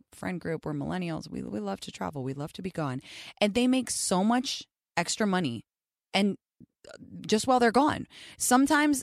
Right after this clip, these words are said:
they even tell me that they are paying for their vacations with the money that they're making on Airbnb while they're away. And that's the kind of efficiency that I really,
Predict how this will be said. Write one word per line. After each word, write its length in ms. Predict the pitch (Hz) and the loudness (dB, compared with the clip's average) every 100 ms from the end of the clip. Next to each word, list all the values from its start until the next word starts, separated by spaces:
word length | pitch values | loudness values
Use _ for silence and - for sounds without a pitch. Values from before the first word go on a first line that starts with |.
| - | 0
they 120 | 208 | 0
even 280 | 214 220 196 | 2 0 -2
tell 220 | 180 170 | -2 -2
me 160 | 190 208 | 0 2
that 200 | 185 - | 2 2
they 160 | 160 170 | 2 4
are 140 | 156 | 4
paying 420 | - - 196 220 | 0 -2 -2 0
for 160 | 214 196 | -2 0
their 200 | 185 175 | 2 2
vacations 680 | 170 - 165 156 202 208 208 - - - | 0 -2 -2 0 0 0 -4 -10 -20 -2
with 320 | 175 277 240 | 2 2 4
the 80 | 254 | 2
money 480 | 208 202 226 277 | 2 2 2 0
that 160 | 233 220 | 0 0
they're 120 | 214 | 2
making 400 | 190 185 185 196 | 2 0 0 0
on 120 | 185 | 0
Airbnb 720 | - 170 170 175 160 165 170 175 | 0 0 2 2 0 0 -2 0
while 280 | 165 180 | 4 4
they're 220 | 170 160 151 | 6 4 4
away. 400 | 139 139 - - - - _ | 4 0 -2 -10 -20 -20 _
And 160 | 190 214 | 0 2
that's 200 | 269 - | 0 0
the 120 | - | 0
kind 180 | 349 311 | 4 4
of 100 | 254 | 4
efficiency 600 | 196 185 - 202 190 214 | 2 0 0 -2 0 2
that 160 | 180 - | 2 4
I 140 | 165 | 6
really, 760 | 160 160 160 165 165 165 165 | 6 4 4 2 0 0 0